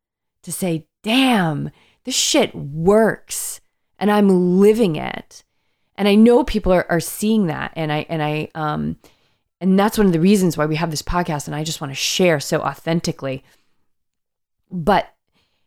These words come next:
there was so much in there that I was able to see. And, um,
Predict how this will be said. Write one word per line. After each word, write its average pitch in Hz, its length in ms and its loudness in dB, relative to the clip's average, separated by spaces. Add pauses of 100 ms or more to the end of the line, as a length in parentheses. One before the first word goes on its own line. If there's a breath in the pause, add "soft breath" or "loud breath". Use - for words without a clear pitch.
(680)
there 190 160 2
was 208 160 4
so 233 260 2
much 220 320 2 (140)
in 208 260 4
there 113 480 -4
that 170 140 -4
I 175 80 2
was 170 160 -2
able 165 240 0
to 165 160 -6
see. 156 560 -2
And, 151 340 -4
um, 151 460 -4